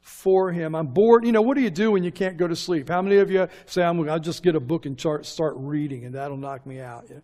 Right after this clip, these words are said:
He calls for somebody, "Come in and read the palace records, the history of what's been going on, the news, if you will, for me."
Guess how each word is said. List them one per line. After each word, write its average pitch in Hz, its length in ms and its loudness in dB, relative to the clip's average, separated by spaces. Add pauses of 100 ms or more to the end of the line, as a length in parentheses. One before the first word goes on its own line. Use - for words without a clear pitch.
(280)
He 226 140 2
calls 262 300 4
for 214 100 -4
somebody, 208 260 2
"Come 294 260 2
in 285 140 6
and 226 160 4
read 233 320 2
the 202 100 4
palace 196 540 0
records, 170 540 -2
the 156 100 -4
history 170 400 -2
of 147 80 -4
what's 160 220 -4
been 160 160 -6
going 156 280 -4
on, 151 320 -6 (220)
the 165 120 -6
news, 175 540 2
if 143 220 -10
you 139 100 -6
will, 135 460 -8 (560)
for 156 400 -2
me." 123 280 -8